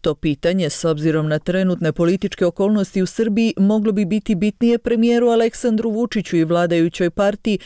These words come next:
nego samom sistemu Haške pravde.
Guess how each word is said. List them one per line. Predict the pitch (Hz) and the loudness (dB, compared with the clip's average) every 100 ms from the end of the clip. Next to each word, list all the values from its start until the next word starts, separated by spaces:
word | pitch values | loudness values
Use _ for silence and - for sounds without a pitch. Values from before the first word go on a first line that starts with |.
| - | -10
nego | - 185 175 170 | -2 -2 0 -2
samom | - 170 165 160 | 0 0 0 -2
sistemu | - 170 - 156 160 | -2 -6 -2 -2 -2
Haške | 175 - - - 160 | -4 -8 -8 -4 -2
pravde. | - 98 95 123 | 0 -2 0 -2